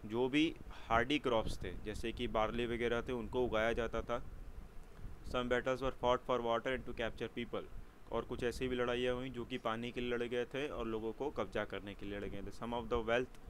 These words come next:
that was obtained was kept by the leaders, some was given to the priest and the rest were distributed among the people। जब भी लड़ाइयाँ होती थी तो जो जीत जाता था वो सारे सामान को, जो भी wealth थे,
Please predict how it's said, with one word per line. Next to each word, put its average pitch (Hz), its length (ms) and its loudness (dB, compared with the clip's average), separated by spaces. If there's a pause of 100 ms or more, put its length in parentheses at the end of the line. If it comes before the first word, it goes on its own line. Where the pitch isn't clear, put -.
(500)
that 120 200 4
was 127 280 4
obtained 117 680 2
was 120 220 2 (100)
kept 123 180 2
by 120 200 4
the 117 180 2
leaders, 117 340 2 (640)
some 120 180 -2
was 123 180 2
given 120 260 0
to 117 80 -4
the 113 100 0 (100)
priest 120 320 0
and 113 200 -4
the 113 100 0
rest 117 160 -2
were 113 140 0
distributed 107 460 -4
among 107 220 -4
the 160 160 2 (500)
people। 107 280 0
जब 113 220 2
भी 135 100 2
लड़ाइयाँ 131 400 4
होती 123 260 -2
थी 143 240 -2 (520)
तो 113 100 0
जो 120 140 2
जीत 120 220 0
जाता 127 320 2
था 135 180 0
वो 120 160 -4
सारे 117 320 2
सामान 123 400 0
को, 127 280 2
जो 117 160 -2
भी 120 200 -2
wealth 117 440 -2
थे, 127 180 0